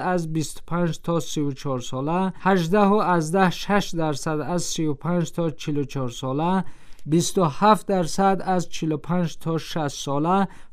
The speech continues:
و بالاتر از آنند. این سامانه می نویسد: "باید به نظر گیریم که هر یک کس دوم معلومات را از اینترنت می گیرد و هر نفر سیوم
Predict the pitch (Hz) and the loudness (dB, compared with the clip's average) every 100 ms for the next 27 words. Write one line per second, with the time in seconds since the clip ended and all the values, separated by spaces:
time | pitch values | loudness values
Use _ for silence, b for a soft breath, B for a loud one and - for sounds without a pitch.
0 | 143 156 170 143 151 147 139 147 156 151 | 0 4 4 2 2 2 0 -2 0 0
1 | 143 - 190 170 147 151 160 135 - - | -2 -4 2 2 4 4 2 0 -4 -8
2 | - - - - 180 180 160 170 156 151 | -8 -8 -10 -10 0 2 2 2 0 0
3 | 170 170 147 147 143 151 170 196 185 - | 2 2 2 0 0 0 2 4 2 0
4 | b b 165 190 202 196 160 170 165 165 | b b 2 6 6 6 4 2 2 4
5 | 202 196 196 196 185 196 170 139 185 190 | 4 6 6 6 4 2 0 0 2 6
6 | 196 190 190 - 175 190 170 151 170 202 | 6 4 0 -4 0 2 2 4 6 8
7 | 196 B B - 156 156 165 170 180 185 | 6 B B -2 2 4 4 4 4 4
8 | 185 - 180 160 - 170 139 - 156 160 | 4 2 0 0 -2 -2 -2 -2 0 4
9 | 196 180 190 180 185 180 180 160 175 175 | 4 4 2 2 2 2 2 2 2 2
10 | 175 156 175 175 - - 165 185 202 | 2 2 2 2 0 0 4 6 6